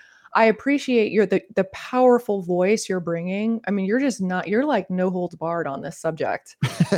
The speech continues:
Speaker 1: And it's just no hold, like, you're, you're going for all the kicks and the, and the punches. And I, I can only imagine how challenging that would be every day to, to put your voice out there. So I just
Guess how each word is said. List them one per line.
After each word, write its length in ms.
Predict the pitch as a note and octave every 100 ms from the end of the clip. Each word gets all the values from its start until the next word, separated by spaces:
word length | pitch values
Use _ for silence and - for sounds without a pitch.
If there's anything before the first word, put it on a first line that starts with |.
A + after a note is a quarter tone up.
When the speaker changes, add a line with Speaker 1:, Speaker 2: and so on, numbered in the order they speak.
| -
Speaker 1:
And 440 | G#3 G3+ G3 F#3+ -
it's 240 | B3+ B3
just 200 | C#4+ B3+
no 160 | A3+ A3
hold, 220 | G3 F#3
like, 240 | G3 F#3+
you're, 260 | G#3+ C4+ C4+
you're 200 | G3 A#3
going 280 | A3+ G#3+ G3+
for 140 | F#3+ F3+
all 140 | G3
the 80 | G#3+
kicks 360 | G#3+ A3 G3 -
and 120 | G3
the, 160 | F#3 - -
and 120 | F#3+
the 40 | F3+
punches. 380 | - G3 F#3 F3
And 100 | F#3+
I, 140 | G3+ - - - - - -
I 100 | B3+
can 160 | C4+
only 240 | C#4+ E4+ C#4
imagine 560 | G#3 G#3+ B3 G#3+ F#3+ -
how 140 | F#3+
challenging 480 | F#3 G3+ G3 F#3+ F#3
that 140 | E3+
would 140 | E3 E3+
be 140 | E3+
every 200 | E3 E3+
day 420 | E3 E3+ E3 D#3 D3+
to, 160 | F#3
to 140 | D3+ -
put 180 | F#3+ F3+
your 100 | E3
voice 300 | E3 E3+ E3
out 180 | E3 D#3
there. 280 | - -
So 220 | F3 F#3+ F3+
I 80 |
just 220 | G3+ G#3